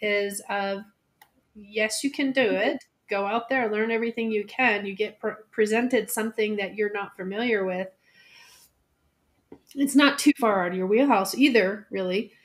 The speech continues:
It's just going to be a new experience to go and say yes to it, to actually go learn what you can learn,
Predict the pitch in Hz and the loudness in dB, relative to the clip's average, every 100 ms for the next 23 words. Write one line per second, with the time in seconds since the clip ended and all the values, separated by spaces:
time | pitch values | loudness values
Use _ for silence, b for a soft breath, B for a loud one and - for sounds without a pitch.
0 | b b 226 220 - 226 220 240 220 220 | b b 0 0 0 0 0 0 2 2
1 | 214 196 208 202 202 - - 277 285 220 | 2 2 0 -2 -2 -6 2 4 4 2
2 | 190 190 214 - 214 214 214 233 220 220 | -2 -6 -10 -10 -4 0 2 2 -2 0
3 | 220 214 262 381 - - 180 165 - - | 0 2 0 0 -2 -4 -4 -8 -14 -6
4 | 214 208 208 214 269 - - 277 262 262 | -4 -4 -6 -8 -8 -6 -4 0 0 -2
5 | 226 214 220 262 254 190 202 226 254 254 | 0 0 2 0 -4 -6 -2 0 0 -2
6 | 226 226 214 233 220 226 220 240 285 - | -4 -8 -4 -2 -2 -2 -2 0 -2 -4